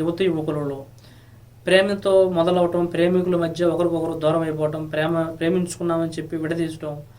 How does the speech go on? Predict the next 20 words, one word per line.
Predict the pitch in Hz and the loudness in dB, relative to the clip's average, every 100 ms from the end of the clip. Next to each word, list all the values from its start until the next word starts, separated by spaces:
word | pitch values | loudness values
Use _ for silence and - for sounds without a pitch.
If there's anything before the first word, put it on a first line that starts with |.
| - - - 165 | -20 -20 -8 0
వారితో | 170 175 | 2 2
అవసరం | 170 180 196 | 0 2 2
ఉన్నంత | 185 175 | 2 0
వరకు | 170 165 | 0 2
వాడుకొని | 160 170 165 | 2 2 0
వదిలేయటం, | 156 156 151 151 147 - - - - - - 175 | 0 0 -2 -4 -8 -12 -20 -20 -20 -20 -8 0
తర్వాత | 180 185 180 175 | 2 2 0 -4
కొన్ని | 180 175 170 | -2 0 2
సాఫ్ట్‌వేర్ | 165 165 190 180 | 2 4 0 2
ఫీల్డ్, | 175 175 165 | -2 -2 2
గవర్నమెంట్, | 165 170 175 175 170 | 4 4 2 0 -2
ప్రైవేట్ | 160 160 170 165 | 0 2 2 2
రంగ | 165 156 | 0 -2
ఉద్యోగాల్లో | 151 170 165 160 156 156 | 2 2 4 0 -2 -2
కూడా | 151 147 - - - - - - 175 | -2 -4 -10 -20 -20 -20 -20 -14 -12
ఇష్టపడి | - 214 208 208 | -4 -2 0 2
నమ్మిన | 175 196 196 | 2 2 2
తర్వాత | 180 180 180 175 170 151 156 - - - - - | 4 4 2 0 -2 -2 -6 -12 -20 -20 -20 -8
ప్రేమించే | 175 190 202 196 196 | -2 0 -2 0 4
వరకు | 190 190 | 4 4